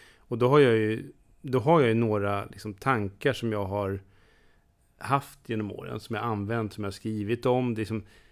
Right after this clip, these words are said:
här och där har det här liksom kommit med i artiklar och texter och andra böcker och sådär. Men jag, det har inte funnits samlat. Och sen så bestämde jag mig för att jag vill liksom få ner det här på pränt. Jag vill, eh,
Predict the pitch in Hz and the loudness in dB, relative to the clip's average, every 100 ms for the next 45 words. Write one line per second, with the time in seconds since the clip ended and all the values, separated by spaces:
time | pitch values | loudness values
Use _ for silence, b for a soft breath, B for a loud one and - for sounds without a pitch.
0 | b b b - 131 127 127 123 120 131 | b b b -6 2 4 4 2 2 2
1 | 120 107 107 101 98 101 - 104 98 101 | 2 2 0 -2 -4 -6 -6 -6 -4 -2
2 | 98 98 92 104 - - 98 98 98 104 | -2 -4 -6 -10 -8 -6 -2 -2 -4 -6
3 | - _ _ _ - 101 - - 101 104 | -10 _ _ _ -6 -6 -8 -6 -2 -2
4 | 95 95 95 - - - 123 - 117 117 | -2 -4 -6 -8 -14 -12 -12 -6 -2 -2
5 | 131 127 120 104 123 104 - - 127 101 | -2 -2 -2 -2 -2 -2 -4 -2 -2 0
6 | 151 123 - - _ b b b b b | -4 -6 -12 -20 _ b b b b b
7 | b b - 120 131 131 135 127 143 147 | b b -8 0 0 0 -2 0 2 4
8 | 120 110 104 107 101 98 - - 165 117 | 2 0 0 0 0 -2 -8 -14 -4 0
9 | 127 120 120 107 120 143 160 107 98 101 | 0 -2 -4 -4 -2 0 0 -2 -4 -10
10 | - 160 165 131 - 110 110 107 110 | -2 0 0 -2 -2 -2 0 -2 -6